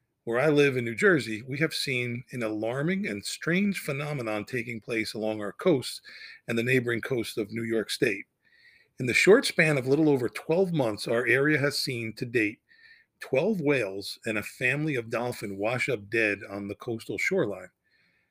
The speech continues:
Uh, I think the first one was December fifth. There was a sperm whale that died in Kingsburg. December tenth, there was a thirty-foot humpback whale that washed ashore in Strathmere.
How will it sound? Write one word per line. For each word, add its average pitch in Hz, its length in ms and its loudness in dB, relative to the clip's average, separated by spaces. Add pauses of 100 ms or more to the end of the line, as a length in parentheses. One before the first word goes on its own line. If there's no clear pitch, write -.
(140)
Uh, 104 200 -6
I 101 100 -4
think 113 140 -2
the 107 60 -4
first 131 280 -4
one 123 80 -2
was 107 160 -4
December 107 400 -4
fifth. - 420 4
There 110 120 -4
was 101 80 -6
a 107 60 -6
sperm 139 420 -2
whale 120 220 2
that 107 120 -2
died 107 240 2
in 92 80 -8
Kingsburg. 131 760 -2 (440)
December 117 420 0
tenth, 156 380 4
there 113 100 0
was 104 120 -2
a 101 40 -14
thirty-foot 117 460 -2
humpback 135 460 -2
whale 117 280 2
that 107 140 -4
washed 110 300 -4
ashore 113 360 -2
in 92 60 -10
Strathmere. 123 720 -2